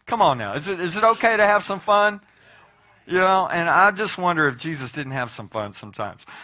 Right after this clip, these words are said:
with these guys. So anyway, uh, these guys are, uh, they, they, they recognize Jesus, and then he disappears. So they go to the disciples. They're like, "Hey,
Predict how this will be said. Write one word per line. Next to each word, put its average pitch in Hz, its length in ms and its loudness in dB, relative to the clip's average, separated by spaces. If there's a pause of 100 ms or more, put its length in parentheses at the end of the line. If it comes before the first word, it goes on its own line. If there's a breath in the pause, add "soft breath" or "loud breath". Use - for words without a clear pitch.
(160 loud breath)
with 127 160 -8
these 117 160 -8
guys. 104 240 -2
So 220 200 2
anyway, 175 440 2 (520 loud breath)
uh, 156 260 4
these 202 280 -6
guys 196 480 2
are, 143 560 2
uh, 127 440 2 (220)
they, 131 400 -10
they, 151 420 -2
they 135 200 -4
recognize 185 760 0
Jesus, 156 440 -6
and 135 140 -2
then 135 140 -4
he 139 140 -8
disappears. 117 680 -10 (320 loud breath)
So 185 240 -2
they 175 160 -2
go 180 280 -4
to - 180 -14
the 151 120 -8
disciples. 127 560 -2
They're 131 140 -6
like, 139 120 -4
"Hey, 240 440 2